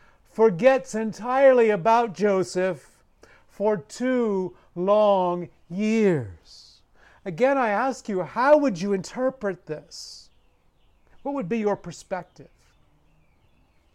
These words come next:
If you were in Joseph's shoes, how would you make sense of all this? What would be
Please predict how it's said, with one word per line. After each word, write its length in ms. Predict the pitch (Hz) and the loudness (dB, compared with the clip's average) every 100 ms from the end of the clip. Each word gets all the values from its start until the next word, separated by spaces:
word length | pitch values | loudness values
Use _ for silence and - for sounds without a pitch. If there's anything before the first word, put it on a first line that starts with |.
| _ _ _ | _ _ _
If 160 | 226 - | -10 0
you 160 | 277 320 | 2 6
were 140 | 277 | 6
in 140 | 220 | 4
Joseph's 640 | 165 233 285 285 240 185 - | 4 8 8 6 2 -2 -4
shoes, 500 | - 254 277 233 160 | -4 0 2 2 -2
how 240 | 175 285 | 2 4
would 220 | 302 220 | 4 2
you 100 | 185 | -2
make 300 | 190 190 185 | 0 0 0
sense 500 | - - 277 320 302 | -6 0 4 4 2
of 160 | 262 170 | -2 0
all 240 | 170 156 | 0 0
this? 400 | 120 135 151 - | -4 -12 -16 -6
What 120 | 240 262 | -4 -4
would 140 | 196 | -4
be 220 | 226 214 | -4 -4